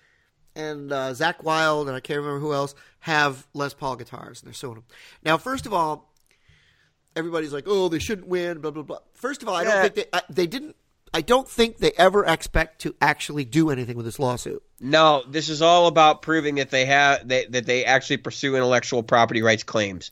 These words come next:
Speaker 1: Right.
Speaker 2: Because
Speaker 1: Because
Speaker 2: if
Speaker 1: if
Speaker 2: they
Speaker 1: some
Speaker 2: don't do this now,
Speaker 1: Right.
Speaker 2: a judge later can say, "You don't own the rights to that."
Speaker 1: Right.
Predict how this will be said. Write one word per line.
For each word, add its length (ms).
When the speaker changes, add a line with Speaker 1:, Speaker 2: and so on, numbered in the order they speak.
Speaker 1:
Right. 240
Speaker 2:
Because 420
Speaker 1:
Because 200
Speaker 2:
if 40
Speaker 1:
if 40
Speaker 2:
they 120
Speaker 1:
some 100
Speaker 2:
don't 160
do 220
this 260
now, 480
Speaker 1:
Right. 240
Speaker 2:
a 140
judge 280
later 220
can 140
say, 160
"You 180
don't 160
own 160
the 80
rights 280
to 80
that." 260
Speaker 1:
Right. 200